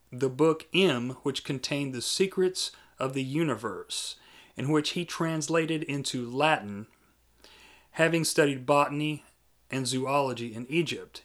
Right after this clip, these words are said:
and magic and the Kabbalah at Fez. He was equipped to teach the learned of Europe how to order all their studies on those sure and sound foundations. Since he was not permitted in Spain, he returned to Germany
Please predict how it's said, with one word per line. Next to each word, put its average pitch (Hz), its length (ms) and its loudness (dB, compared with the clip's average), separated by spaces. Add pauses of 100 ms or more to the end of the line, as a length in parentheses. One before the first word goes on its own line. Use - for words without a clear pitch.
and 131 220 -2
magic 151 560 -2
and 127 140 -2
the 127 40 -4
Kabbalah 117 720 -2 (320)
at 127 240 -4
Fez. 143 800 -2 (1160)
He 170 160 2
was 156 200 4
equipped 214 580 4
to 143 80 0
teach - 380 -2
the 127 140 -2
learned 170 540 -2
of 127 220 -2
Europe 127 500 2 (140)
how 147 100 2
to 143 140 -2
order 131 340 -2
all 147 280 4
their 175 200 0
studies 135 560 -2
on 131 240 -4
those 127 380 -4 (320)
sure 175 680 0
and 151 140 -2
sound 123 380 -2
foundations. 117 1000 -6 (420)
Since - 260 -2
he 202 100 2
was 156 160 2
not 202 220 2
permitted 160 520 2
in 135 200 -6
Spain, 123 640 -2
he - 240 -6
returned 143 420 -2
to 131 80 -4
Germany 139 580 0